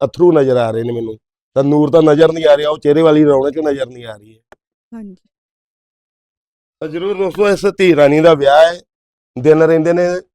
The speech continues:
Speaker 1: ਸਿਰਫ ਦੋ। ਬੜੀਆਂ ਰੀਝਾਂ ਸੀ ਮਨ ਦੇ ਵਿੱਚ, ਬੜੇ ਚਾਅ ਸੀ ਕਿ ਡੋਲੀ ਤੁਰਨੀ ਆ, ਰਿਸ਼ਤੇਦਾਰ ਆਉਣੇ ਆ, ਭੈਣ ਭਰਾ ਆਉਣੇ ਆ। ਤਾਂ ਨਾ ਇੱਥੇ ਹਲਵਾਈ ਹੈ, ਨਾ ਰਿਸ਼ਤੇਦਾਰਾਂ ਨੂੰ ਬਿਠਾਉਣ ਲਈ ਥਾਂ ਹੈ,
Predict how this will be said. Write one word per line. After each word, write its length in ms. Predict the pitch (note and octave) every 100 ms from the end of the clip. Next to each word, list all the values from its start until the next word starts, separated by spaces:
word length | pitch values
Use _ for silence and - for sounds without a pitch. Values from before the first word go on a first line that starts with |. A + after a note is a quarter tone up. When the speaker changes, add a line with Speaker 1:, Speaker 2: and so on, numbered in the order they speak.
| _
Speaker 1:
ਸਿਰਫ 220 | - E3+
ਦੋ। 400 | C#3 C#3 C3+ A2+ _ _ _ _ -
ਬੜੀਆਂ 260 | C#3 E3
ਰੀਝਾਂ 320 | D#3 D3 D#3 F3
ਸੀ 100 | E3+
ਮਨ 240 | D#3+ D3
ਦੇ 100 | D#3+
ਵਿੱਚ, 240 | D#3+ C#3
ਬੜੇ 360 | D#3 C#3 C3+ D3
ਚਾਅ 360 | - C#3 B2+ B2+
ਸੀ 200 | C3 C3 _ _ _ -
ਕਿ 80 | C3
ਡੋਲੀ 540 | C3 C#3 C#3 D3+ D#3 D3 _ _ -
ਤੁਰਨੀ 400 | C#3+ C3 D3 D3
ਆ, 240 | C#3+ C#3 - _ _ _ -
ਰਿਸ਼ਤੇਦਾਰ 540 | C#3 B2+ D3+ C#3+ C#3+
ਆਉਣੇ 340 | C#3 B2+ B2+ B2+
ਆ, 200 | B2+ B2 -
ਭੈਣ 200 | C#3+ B2
ਭਰਾ 220 | C3+ C3
ਆਉਣੇ 280 | A2+ G#2+ G#2+
ਆ। 60 | G#2+ _ _ _ _ _
ਤਾਂ 100 | B2
ਨਾ 240 | C3 C3 C#3
ਇੱਥੇ 260 | C#3 D3
ਹਲਵਾਈ 420 | C#3 C#3 A#2+ C3 D3
ਹੈ, 100 | C#3+
ਨਾ 220 | C#3 C3
ਰਿਸ਼ਤੇਦਾਰਾਂ 520 | A#2+ - C3+ C#3 C#3
ਨੂੰ 120 | D3
ਬਿਠਾਉਣ 340 | C3+ C#3+ C3 A#2+
ਲਈ 100 | C#3
ਥਾਂ 240 | B2+
ਹੈ, 60 | A#2